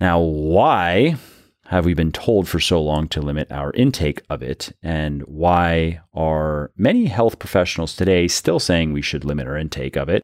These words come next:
Not necessarily avoid it, but keep it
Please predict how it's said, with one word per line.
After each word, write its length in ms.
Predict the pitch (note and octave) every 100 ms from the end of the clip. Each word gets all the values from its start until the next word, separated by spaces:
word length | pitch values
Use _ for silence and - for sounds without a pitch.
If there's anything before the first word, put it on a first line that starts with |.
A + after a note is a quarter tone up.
| -
Not 400 | - F3+ D4+ -
necessarily 520 | G#2 - - E2+ D2
avoid 520 | D2 C#2+ D2+ F#2 E2
it, 220 | C#2+ - _
but 520 | E2+ E2+ D#2 C#2 - _ -
keep 340 | - F#2+ -
it 400 | E2+ D#2+ - -